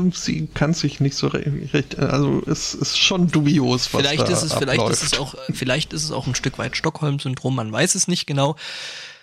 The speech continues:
Speaker 1: Mhm.
Speaker 2: Aber wenn man so mal drüber nachdenkt, ist das Ganze schon irgendwie ziemlich kranker Scheiß, oder?
Speaker 1: Äh, absolut, absolut.
Speaker 2: Ich suche
Speaker 1: Und
Speaker 2: gerade das
Speaker 1: grad auch
Speaker 2: Gift dazu.
Speaker 1: <laughs> Äh, das, äh, vom, äh, das hier?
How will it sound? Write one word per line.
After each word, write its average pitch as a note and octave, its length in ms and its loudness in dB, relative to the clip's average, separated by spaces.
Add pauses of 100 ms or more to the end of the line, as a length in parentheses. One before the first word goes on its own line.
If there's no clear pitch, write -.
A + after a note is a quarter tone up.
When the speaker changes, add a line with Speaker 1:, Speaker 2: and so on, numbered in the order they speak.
(340)
Speaker 1:
Mhm. D#3 240 6
Speaker 2:
Aber E3 200 4
wenn E3 100 -2
man G#3+ 120 0
so G3+ 120 0
mal F3 120 2
drüber C3 240 -2
nachdenkt, E3 580 0
ist F3+ 180 0
das F#3 100 0
Ganze D#3 300 -2
schon F3 160 0
irgendwie D3+ 320 0
ziemlich E3+ 300 2
kranker E3 280 -2
Scheiß, G#3+ 380 2
oder? E3+ 320 -4 (1700)
Speaker 1:
Äh, C3 200 2
absolut, - 1040 2
absolut. A#2+ 680 0
Speaker 2:
Ich - 120 -4
suche E3+ 180 0
Speaker 1:
Und D3+ 120 4
Speaker 2:
gerade C3+ 120 2
das D3+ 200 2
Speaker 1:
grad C3+ 100 2
auch C3 40 4
Speaker 2:
Gift - 140 -6
dazu. - 340 -6 (140)
Speaker 1:
<laughs> - 160 0 (1120)
Äh, C#3 280 2
das, D#3 300 0
äh, C#3+ 160 6
vom, C#3 640 0 (560)
äh, C3 220 0 (1500)
das - 200 0
hier? D#3 200 4